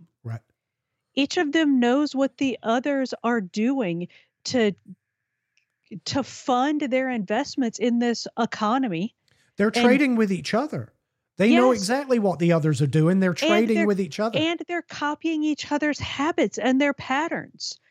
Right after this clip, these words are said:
Speaker 2: So what one of them is doing, maybe not all of them are doing, but many of them are doing.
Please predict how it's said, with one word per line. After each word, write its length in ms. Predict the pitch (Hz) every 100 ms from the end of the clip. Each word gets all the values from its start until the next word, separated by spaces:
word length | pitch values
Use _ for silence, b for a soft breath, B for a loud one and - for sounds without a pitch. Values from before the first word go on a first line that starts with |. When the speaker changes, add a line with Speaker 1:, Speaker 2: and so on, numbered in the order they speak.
| _ _ -
Speaker 2:
So 200 | - 277
what 220 | 285 240
one 300 | 190 220 262
of 100 | 330 -
them 240 | 330 330
is 160 | 339 -
doing, 460 | 330 339 381 381 359 b b b -
maybe 320 | 233 339 370
not 220 | 370 359
all 240 | 220 220 311
of 140 | -
them 160 | 339 330
are 80 |
doing, 280 | 330 320 339
but 160 | 330 247
many 320 | 233 240 247
of 120 | 202
them 160 | 165 160
are 120 | 151
doing. 340 | 151 143 131